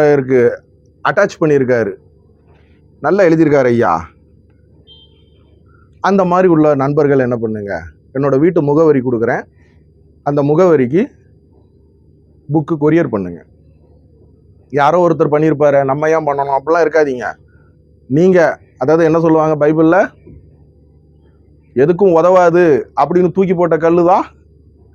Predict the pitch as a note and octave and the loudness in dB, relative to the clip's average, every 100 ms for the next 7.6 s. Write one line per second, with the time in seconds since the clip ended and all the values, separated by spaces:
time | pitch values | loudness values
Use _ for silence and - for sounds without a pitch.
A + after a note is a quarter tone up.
0 | _ _ - D3+ G#3+ F#3+ F3+ D3+ D#3 A#2+ | _ _ -6 -4 0 0 0 0 -2 -2
1 | - _ _ _ _ _ _ _ _ _ | -6 _ _ _ _ _ _ _ _ _
2 | _ _ _ _ _ _ _ _ _ _ | _ _ _ _ _ _ _ _ _ _
3 | _ _ - F3 E3+ D#3+ D#3+ E3 F3 E4 | _ _ 0 2 2 0 2 2 2 0
4 | - _ _ _ _ _ D3 E3 F3 F3+ | -4 _ _ _ _ _ -2 0 -2 -2
5 | F#3+ F3 E3 E3+ E3 D#3 E3+ G#3 - D3+ | 0 2 0 0 0 2 2 0 0 -2
6 | F3 E3 F#3 F3+ F3+ F3 F#3+ F3 E3+ E3 | 0 0 0 0 0 0 0 0 0 0
7 | D3+ D3+ F3 F3 E3 | 0 -2 -2 0 0